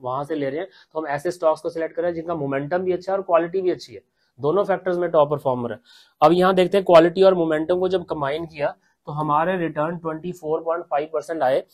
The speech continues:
per annum पिछले दस सालों में, जो कि अगर हम इन दिनों के बेस पे देखें तो ठीक ठाक है, very good है।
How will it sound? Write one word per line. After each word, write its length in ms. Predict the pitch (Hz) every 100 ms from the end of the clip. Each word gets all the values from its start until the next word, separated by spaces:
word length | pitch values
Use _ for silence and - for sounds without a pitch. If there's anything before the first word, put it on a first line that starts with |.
| _ _ -
per 120 | 170
annum 360 | 175 147 170
पिछले 200 | 170 170
दस 260 | 147 143 147
सालों 240 | 143 127
में, 200 | 139 196
जो 180 | 135 147
कि 100 | 156
अगर 180 | 160 165
हम 100 | 170
इन 160 | 156 139
दिनों 240 | 143 160
के 100 | 170
बेस 240 | 147 147 143
पे 80 | 160
देखें 320 | 139 139 180
तो 80 | 147
ठीक 360 | _ - 156 -
ठाक 240 | 156 131
है, 120 | 110
very 240 | 127 143 147
good 160 | 135
है। 80 | 117